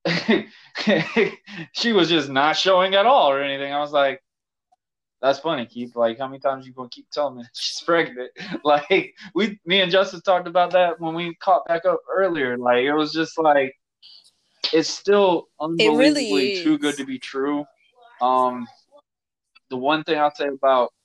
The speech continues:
Speaker 1: our teachers telling us, like, that, I,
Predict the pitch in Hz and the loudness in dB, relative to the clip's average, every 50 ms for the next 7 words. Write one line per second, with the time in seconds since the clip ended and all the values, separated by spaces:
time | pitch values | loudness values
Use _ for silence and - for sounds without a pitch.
0 | _ _ _ _ _ _ _ _ _ _ _ _ _ - - - - - - - | _ _ _ _ _ _ _ _ _ _ _ _ _ -20 -20 -20 -20 -20 -20 -20
1 | - - - 143 151 151 - - 185 185 185 175 - 151 147 139 135 - _ - | -16 -6 -2 0 0 0 -2 -4 -6 -6 -4 -4 -4 -4 -6 -6 -8 -10 _ -2
2 | 151 143 143 135 135 135 127 120 120 - - - 120 117 117 113 113 110 107 - | 0 0 0 -2 -6 -8 -8 -8 -10 -10 -12 -16 -16 -14 -12 -12 -10 -12 -12 -14
3 | - _ _ _ _ _ _ - - _ _ _ _ _ - - - _ _ _ | -18 _ _ _ _ _ _ -20 -20 _ _ _ _ _ -20 -20 -20 _ _ _
4 | _ _ _ _ _ _ _ _ _ _ _ _ _ _ 135 135 143 151 151 - | _ _ _ _ _ _ _ _ _ _ _ _ _ _ _ 2 4 4 4 2
5 | - - - _ - 135 151 170 175 | 0 -2 -10 _ -6 -2 0 2 2